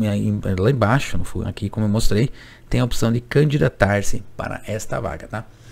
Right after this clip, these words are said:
Então é bem bacana aqui, ó, é um sitezinho bem legal. Aqui, ó, publique uma vaga remoto, isso aqui é pra empresas que queiram divulgar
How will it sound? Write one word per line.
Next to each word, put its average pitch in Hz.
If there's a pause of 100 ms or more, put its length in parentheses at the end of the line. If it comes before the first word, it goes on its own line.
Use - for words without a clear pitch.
(100)
Então -
é 170
bem 180
bacana 135
aqui, 127
ó, 101 (520)
é -
um 87
sitezinho 95
bem 82
legal. 101 (480)
Aqui, -
ó, -
publique 113
uma 110
vaga 98
remoto, 98
isso 104
aqui 107
é 101
pra 95 (140)
empresas 113
que 104
queiram 101
divulgar 90